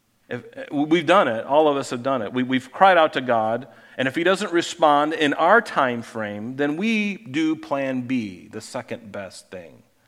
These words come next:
It's not the first best. We'll do our own thing. And then we find out that it really wasn't the best thing. And God's just like, "You know, if you just could have waited a little bit, I would have done something that would have meant a lot more to you, and it would have grown your faith."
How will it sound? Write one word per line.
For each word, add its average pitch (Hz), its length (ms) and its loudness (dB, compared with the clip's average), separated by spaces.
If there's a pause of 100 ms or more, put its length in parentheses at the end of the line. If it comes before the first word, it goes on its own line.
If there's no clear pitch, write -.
(500)
It's - 100 -20
not 165 160 0
the 151 80 -12
first 180 320 -6
best. 98 440 -14 (1900)
We'll 110 100 -6
do 123 160 0
our 113 120 0
own 117 240 -8
thing. 95 460 -14
And 113 80 -8
then 156 80 -6
we 143 80 -4
find 127 360 -4
out 117 300 -6
that 113 100 -6
it 107 80 -10
really 120 220 -6
wasn't 107 300 -10
the 101 80 -14
best 98 340 -16
thing. 95 320 -18 (300)
And 101 100 -18
God's 110 300 -6
just - 160 -20
like, 101 180 -16
"You 113 60 -14
know, 113 100 -14
if 107 140 -20
you 113 40 -16
just 135 220 -18
could - 160 -16
have 151 80 -14
waited 147 380 -16
a 110 40 -16
little 98 240 -18
bit, - 240 -20 (960)
I 101 60 -10
would 117 160 -6
have 117 100 -8
done 139 160 -2
something - 300 -10
that 120 100 -8
would 120 140 -10
have 110 80 -6
meant 110 240 -6
a 107 80 -14
lot 104 260 -10
more 104 220 -14
to - 160 -20
you, 101 200 -16
and 101 100 -14
it 101 40 -12
would 110 140 -6
have 101 220 -10 (240)
grown 120 340 -2
your 110 140 -6
faith." 107 580 -12